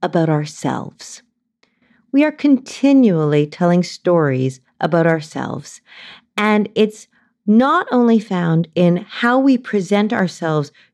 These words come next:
to the world based in the stories of the roles that we keep, but also in the stories that what we tell about the life that's happening around us or our roles in it.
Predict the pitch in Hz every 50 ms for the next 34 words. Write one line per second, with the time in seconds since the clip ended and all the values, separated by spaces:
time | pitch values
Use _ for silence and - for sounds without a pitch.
0 | _ _ - - - 214 175 170 156 156 190 294 311 262 180 139 147 202 269 285
1 | 294 - _ - _ _ - 196 190 190 190 - - 180 165 170 165 - - 180
2 | 170 170 170 170 165 - - 165 - - 160 147 170 214 247 262 262 262 247 254
3 | 262 247 240 233 - - 226 220 214 - - _ _ _ _ _ _ _ _ _
4 | _ _ _ _ _ _ _ _ _ - 214 233 - - 247 269 285 277 277 -
5 | 202 170 170 165 - 208 233 254 254 - - - - 277 294 302 330 320 302 285
6 | - 240 220 208 214 208 202 214 202 202 - - - - 233 226 208 202 202 202
7 | - - - - - - - _ _ - 214 208 208 226 226 226 220 226 226 214
8 | 214 202 208 214 233 233 226 - 220 202 208 - - 185 180 180 - 185 180 180
9 | 170 160 175 170 175 180 170 151 - - 151 - - - - - - - _ -
10 | 196 190 - - 196 185 180 185 190 175 165 165 160 160 160 156 156 - - 143
11 | 139 135 127 - - - -